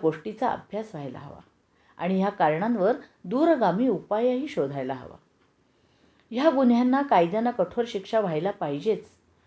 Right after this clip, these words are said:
आणि त्याची अंमलबजावणी देखील लवकरात लवकर व्हायला हवी, हे खरंच. पण तरी एक प्रश्न पडतो,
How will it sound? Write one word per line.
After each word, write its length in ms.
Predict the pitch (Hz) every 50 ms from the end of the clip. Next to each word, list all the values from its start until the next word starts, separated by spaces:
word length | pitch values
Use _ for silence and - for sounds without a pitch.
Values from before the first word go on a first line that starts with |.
| _ _ _
आणि 180 | - 170 170 185
त्याची 300 | 185 175 165 165 - 208
अंमलबजावणी 800 | - 185 175 170 180 208 240 254 233 208 190 202 185 190 196
देखील 340 | 190 220 254 254 - 247 262
लवकरात 560 | 262 247 202 190 190 190 - 262 269 294 311 302
लवकर 340 | 247 233 220 214 220 247 233
व्हायला 360 | 214 185 170 170 175 202 214
हवी, 200 | 226 233 262 262
हे 180 | 247 269 277 269 -
खरंच. 220 | - 196 220 226 - - - _ _ _ _ _ _ _ _ _ _ _ _ _ _ -
पण 100 | 330 349 349 -
तरी 220 | 254 240 247 302 330
एक 180 | 339 330 -
प्रश्न 280 | - 226 208 - - 220
पडतो, 520 | 202 214 247 254 254 - 180 175 214 285